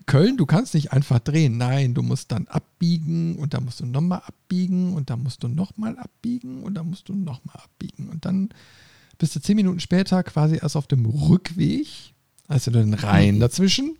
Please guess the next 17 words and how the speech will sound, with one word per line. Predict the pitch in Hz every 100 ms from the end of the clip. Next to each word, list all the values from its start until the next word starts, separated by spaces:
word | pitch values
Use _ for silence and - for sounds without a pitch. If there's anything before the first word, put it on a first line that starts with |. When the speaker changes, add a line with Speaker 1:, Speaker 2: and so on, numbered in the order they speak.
| _
Speaker 1:
ne? | 139 185 269 -
Immer | 131 139 185 -
über | - 123
den |
Rhein. | 117 107 - 269 _ - - - - - - _ - _
Und, | 135 139 143 143 - -
äh, | 123 -
ja, | 101 98
das | 135 120
wird | 120
dann | -
irgendwie | 117 120
ein |
bisschen | 113 - 110 110
stressig. | - - - - - - _ _ -
Also, | 151 123
das, | 113